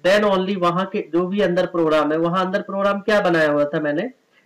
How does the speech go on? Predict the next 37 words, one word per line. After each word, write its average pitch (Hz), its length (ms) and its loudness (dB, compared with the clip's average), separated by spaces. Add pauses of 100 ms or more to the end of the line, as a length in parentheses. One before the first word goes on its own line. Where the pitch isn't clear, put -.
(140)
आई 170 140 2
ज़ीरो 208 280 2
डॉट 202 280 0
थ्री 190 220 -4
से 190 120 -4
मैं 220 220 -2
क्यू 196 200 -8
ज़ीरो 185 240 -2
डॉट 170 200 2
थ्री 165 240 -2
output 156 400 -2
को 269 80 0
on 185 320 2
करा - 160 0
रहा - 180 -10
था। - 400 -14
ये 170 80 2
इसलिए 233 400 0
on 220 200 4
हो 185 140 0
रहा 175 120 0
है 196 60 -2
क्योंकि 202 260 -8
ये 208 100 -2
फंक्शन 208 400 -6
call 151 240 2
हो 135 140 -6
रहा 135 100 -6
है। 143 60 -4
अगर 165 140 0
मैं 185 120 -2
ऑफ 196 220 -2
कर 208 120 0
दूंगा, 208 240 0
बंद 147 240 0
हो 131 100 -8
जाएगा। - 340 -12